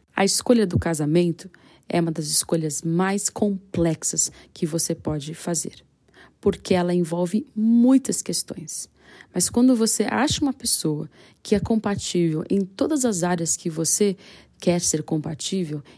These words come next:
em que você vê emocionalmente, espiritualmente e fisicamente, ela então se torna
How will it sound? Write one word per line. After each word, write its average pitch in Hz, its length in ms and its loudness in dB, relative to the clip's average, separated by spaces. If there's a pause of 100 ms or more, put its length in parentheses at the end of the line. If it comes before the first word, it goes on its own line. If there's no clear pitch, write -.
em 175 60 -4
que 175 140 -2
você 170 340 0
vê 165 340 -2
emocionalmente, 170 800 -2 (360)
espiritualmente 160 880 -2 (180)
e 175 60 -16
fisicamente, 165 880 -4 (360)
ela 202 220 2
então 196 280 0
se 185 160 -4
torna 180 520 -2